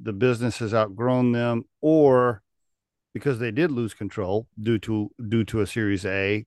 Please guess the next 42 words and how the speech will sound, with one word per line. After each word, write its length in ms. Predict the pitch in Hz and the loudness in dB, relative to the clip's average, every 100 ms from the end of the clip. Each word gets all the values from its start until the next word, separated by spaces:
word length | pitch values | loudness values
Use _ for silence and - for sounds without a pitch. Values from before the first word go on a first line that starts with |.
| - | -4
but, 140 | 104 - _ | -6 -6 _
but 140 | - 104 | -4 0
they 100 | 110 | 2
haven't 240 | 127 123 | 4 4
realized 460 | 113 127 110 98 95 | 4 4 4 2 -2
it 60 | |
yet. 300 | 90 98 - 349 320 - | -6 -4 -4 -6 -8 -2
<laughs> 400 | 339 214 - 214 - | 2 2 4 0 0
So, 360 | - - 175 180 - - - - - | -8 -4 0 0 -2 -12 -10 -8 -2
and 220 | 131 151 143 | 4 6 6
then, 140 | 131 - - 156 147 - | 4 2 -10 -12 -8 2
and 160 | 143 | 6
then 220 | 151 143 | 8 8
dealing, 440 | 113 156 160 156 147 | 8 8 8 6 4
and 240 | 156 147 123 | 2 2 2
dealing 400 | 156 170 180 151 | 2 2 2 2
with 160 | 135 101 104 | 0 -4 -6
those 520 | 131 135 143 143 113 _ _ - | -2 2 2 0 -4 _ _ -8
egos 420 | 135 127 131 117 | -4 -2 -4 -4
and 100 | 110 | -8
personalities, 1040 | 123 120 - 113 113 113 110 98 92 - - | -6 -6 -4 -2 0 0 -2 -4 -6 -10 -10
uh, 280 | 113 104 98 | -2 0 0
is 200 | 113 110 | 0 0
what 140 | 107 113 | 2 4
I 160 | 117 | 4
see 220 | 120 - 107 | 2 -2 -4
the 100 | 92 | -2
most. 400 | 95 85 - - | -2 -4 -8 -4
And 100 | 113 | 0
I 100 | 113 | 2
just 220 | 110 110 | 0 0
know 360 | 117 135 123 90 | 2 4 2 0
it 100 | 95 | -4
can 140 | 107 | -4
be 80 | 98 | -4
super 280 | - 104 95 | -6 -8 -4
challenging 540 | 143 156 123 98 104 | 0 2 2 2 -2
because 300 | 98 117 110 | -2 0 0
it's 180 | 107 - | -2 -4
their 160 | 104 92 | -4 0
baby. 540 | 123 135 127 123 117 | 2 4 4 2 0
They've, 320 | 98 95 87 | -4 -8 -10